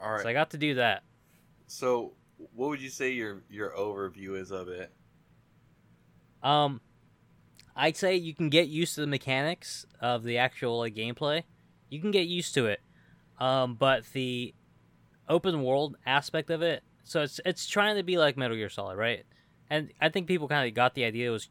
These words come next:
Speaker 2: gonna go for that with the, uh, talent that was behind it. Um, but the problem is, is that it doesn't seem like the enemy placement,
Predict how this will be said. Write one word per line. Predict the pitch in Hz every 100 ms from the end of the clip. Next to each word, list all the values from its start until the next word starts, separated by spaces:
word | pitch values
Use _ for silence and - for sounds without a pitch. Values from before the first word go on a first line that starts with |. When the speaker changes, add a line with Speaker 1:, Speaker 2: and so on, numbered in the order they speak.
| _
Speaker 2:
gonna | 117 110
go | 107 107
for | -
that | 123 117
with | 104
the, | - 107 104
uh, | -
talent | - 110 117
that | 110
was | 110
behind | 107 101 110 123
it. | 127 - _ _ _ _ _ _ _ _ _ _ _ _ _ _ -
Um, | 131 135 123
but | 143 135
the | 120
problem | - 190 190 160
is, | 131 170 185 - - - - _
is | 127 123
that | 135
it | 123 113
doesn't | 139 156 160 -
seem | - - 151 147 143 143 - _ -
like | 120 -
the | 117
enemy | 113 127 127 117
placement, | - 120 - 139 131